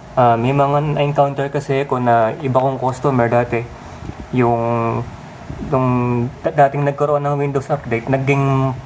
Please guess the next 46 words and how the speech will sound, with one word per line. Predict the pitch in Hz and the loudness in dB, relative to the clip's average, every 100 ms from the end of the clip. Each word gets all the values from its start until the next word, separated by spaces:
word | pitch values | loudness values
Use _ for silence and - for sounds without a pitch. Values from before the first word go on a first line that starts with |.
| - | -2
malfunction | 135 135 135 127 131 131 139 | 0 2 4 2 2 -2 -2
yung | 131 | 0
kanyang | 127 123 123 | 2 2 2
laptop. | 110 104 - 120 | 2 0 -2 -2
So, | - 123 | -2 0
minsan | 117 127 - 117 | 2 2 2 0
nagko-cause | 117 127 - 120 135 | 2 0 0 0 2
siya | 120 | 2
ng | 110 113 - - - - - - | 2 0 -10 -16 -16 -14 -4 0
malfunctioning | 123 - 131 127 143 123 120 120 | 2 4 2 4 2 2 2 2
pag | 117 113 | 0 0
sobrang | - 123 120 | -2 0 2
update. | - 131 - - - | 2 0 -2 -4 -4
O | - | 0
kaya | 139 131 | 2 4
naman, | 139 135 120 | 2 2 2
pag | 120 131 | 0 -2
hindi | 139 147 | 2 4
naman | 151 151 151 | 4 4 2
kailangan | 156 156 151 147 147 | 0 2 2 2 2
din | 147 156 | 2 2
yung | |
Windows | 151 147 139 | 2 2 0
Update, | 165 147 127 123 - - - | -2 -2 -2 -2 -6 -14 -6
minsan, | - 160 151 127 | -2 2 2 2
di | |
ba, | 123 117 | 4 4
ang | 135 131 | 4 2
tagal | 143 143 | 2 0
mag-boot | 139 131 131 147 147 - - - - 127 | 2 0 2 -2 -2 -8 -16 -14 -6 0
nung | 127 | 2
laptop | 123 123 - 135 | 2 2 0 0
or | 135 123 | -2 0
nung | 123 | 0
desktop | 123 120 - 120 | 0 0 0 -2
nyo, | - 127 | 0 0
di | 113 | 2
ba? | 117 120 120 - | 4 2 2 0
Lalo | 127 | 0
na | 135 135 | 2 0
kung | 127 | 0
may | 139 | 0
internet | 127 127 123 117 - | 0 0 0 -2 0
yun, | 139 117 117 | -2 0 -2
di | 113 | 0
ba? | 123 | 0